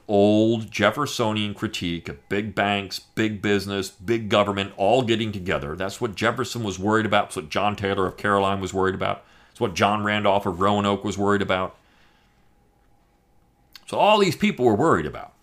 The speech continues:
The critique really was the eighteen sixties. When there was saying, "We're, we're out, right? We're just not gonna be part of this anymore. You can have your country, we'll have our country, we're just gonna go along."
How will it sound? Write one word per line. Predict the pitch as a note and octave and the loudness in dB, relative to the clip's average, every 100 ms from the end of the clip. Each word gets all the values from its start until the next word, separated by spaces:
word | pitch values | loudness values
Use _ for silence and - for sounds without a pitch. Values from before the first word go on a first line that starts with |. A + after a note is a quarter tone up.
| _ _ _ _ _ _ _ _ _ _ _ _ | _ _ _ _ _ _ _ _ _ _ _ _
The | G#2 | -8
critique | - - A#3+ F3+ | -8 -4 -4 -2
really | B2 C3+ A#2 | 0 2 4
was | B2 A2 - | 2 2 -2
the | G#2+ | -2
eighteen | G2 F#2 F#2 D#2 | -2 -2 -8 -8
sixties. | C#2+ G#2 - - G#1+ G#1+ - - _ _ _ _ _ - | -6 -6 -8 -16 -18 -18 -16 -18 _ _ _ _ _ -6
When | F2+ | -4
there | F2+ F2 | -2 0
was | E2+ - | -2 -2
saying, | - F#2+ F2 | -2 -2 -2
"We're, | G2+ | -4
we're | - A2 G#2+ | -2 -2 0
out, | D2+ A#1 - - _ | -2 -4 -16 -18 _
right? | D2 D#2+ G2+ | -10 -8 -4
We're | G2 | -4
just | F#2+ | -2
not | A2+ G#2 | -2 -2
gonna | G2+ | -2
be | F#2 | -6
part | - - A2 | -2 4 4
of | G#2+ | 4
this | G#2 A2 | -2 -2
anymore. | G2+ G2 F#2+ F2+ | -2 -2 -2 -2
You | F2 G2 | -2 -4
can | A#2+ A2+ | -4 -2
have | A#2 G#2+ | -2 0
your | A2 A2 | 0 0
country, | A2 G#2 A2 | -4 -6 -6
we'll | F#2+ G2+ | -2 0
have | G#2 G2 | 2 0
our | G2 | -2
country, | - G2 F2+ F2 | -4 -8 -6 -6
we're | E2 E2+ | -6 -8
just | - | -8
gonna | E2+ D#2+ | -8 -4
go | E2+ D#2+ | -4 -2
along." | E2+ F#2+ C2+ B1+ | -2 -2 -4 -10